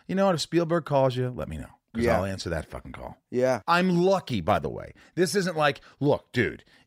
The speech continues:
Speaker 1: I've said this. If I am, like, broke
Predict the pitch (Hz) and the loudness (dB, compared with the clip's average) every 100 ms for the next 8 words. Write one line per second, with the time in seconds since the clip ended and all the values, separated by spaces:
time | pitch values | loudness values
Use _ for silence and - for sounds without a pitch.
0 | _ - 131 - 143 131 - - _ - | _ -4 -2 0 0 0 -4 -10 _ 0
1 | 147 - 151 170 175 165 160 147 131 120 | 0 2 2 4 4 2 0 2 2 0
2 | - 110 120 143 175 - | -4 -2 2 4 2 -2